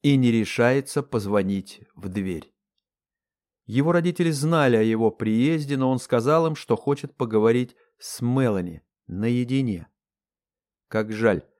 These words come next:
что рядом с ним сейчас нет Тессы. Именно эта сильная и смелая женщина убедила его в том, что он должен приехать сюда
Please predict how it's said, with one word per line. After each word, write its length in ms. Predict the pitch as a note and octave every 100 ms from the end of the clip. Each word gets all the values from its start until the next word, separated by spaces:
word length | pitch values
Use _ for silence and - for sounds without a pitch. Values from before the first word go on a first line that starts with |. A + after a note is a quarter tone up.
| _ _
что 240 | - -
рядом 280 | A2 G#2+ G#2
с 120 | -
ним 160 | C3 C#3
сейчас 440 | - F2+ G#2+ A2
нет 260 | G2+ F#2+ - _ _ _ _ _
Тессы. 460 | F#2+ D#2 - C2 - _ _ _ _ _ _ -
Именно 480 | B2+ C3+ C3 C3+ -
эта 240 | A#2+ -
сильная 580 | A2 - C#3+ A2+ G2+ F#2+
и 160 | - A#2+
смелая 580 | - C3+ B2+ A2 G2+ F2+
женщина 600 | A#2 D3 - F2+ D#2 -
убедила 440 | G#2 B2 C3 C#3
его 240 | C3+ B2+ B2
в 80 | -
том, 200 | C#3 C3
что 200 | - B2
он 220 | A#2+ A#2
должен 400 | C#3 C#3 G#2+ F#2+
приехать 440 | G#2 G#2+ G#2 F#2
сюда 440 | - F#2+ A2+ C3+